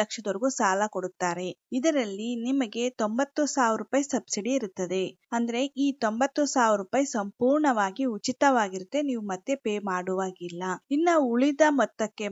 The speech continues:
ಮಾತ್ರ ಇ ಎಂ ಐ ಮೂಲಕ ನೀವು ಸಾಲವನ್ನ ತೀರಿಸಬಹುದು.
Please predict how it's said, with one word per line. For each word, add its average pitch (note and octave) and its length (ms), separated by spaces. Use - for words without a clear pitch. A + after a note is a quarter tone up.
ಮಾತ್ರ A3+ 280
ಇ - 20
ಎಂ A#3+ 160
ಐ G#3+ 40
ಮೂಲಕ F#3+ 320
ನೀವು G3 280
ಸಾಲವನ್ನ B3 480
ತೀರಿಸಬಹುದು. G3 760